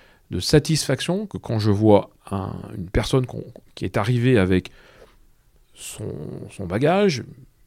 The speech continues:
pas forcément suffisant pour le poste, et de voir trois, quatre mois après, cette personne-là, avoir fait la formation qu'on lui a, qu'on lui a donnée, lui a do-, donné confiance, lui avoir dit, « Bah, écoute,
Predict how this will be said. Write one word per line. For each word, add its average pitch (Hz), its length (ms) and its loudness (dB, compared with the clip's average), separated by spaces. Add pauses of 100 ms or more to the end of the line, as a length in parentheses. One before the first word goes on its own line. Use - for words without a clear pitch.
(180)
pas 90 100 -4
forcément 110 480 -2
suffisant 107 480 0
pour 95 180 -2
le 95 100 0
poste, 185 360 -2 (220)
et 98 60 -6
de 95 80 0
voir 120 340 4
trois, 127 240 0
quatre - 240 -4
mois 98 160 -4
après, 180 260 -2
cette - 200 -6
personne-là, 135 600 0 (460)
avoir 90 220 -6
fait 104 120 -6
la 92 80 -2
formation 95 440 -4
qu'on 85 140 -10
lui 85 120 -6
a, 85 40 -6 (140)
qu'on 85 100 -10
lui 85 120 -6
a 87 40 -4
donnée, 170 360 0 (360)
lui 95 80 -8
a 87 40 -8
do-, 92 120 -12
donné 87 240 -12
confiance, 180 600 4
lui - 80 2
avoir 95 160 4
dit, « 101 120 -2
Bah, 98 60 2
écoute, 117 320 0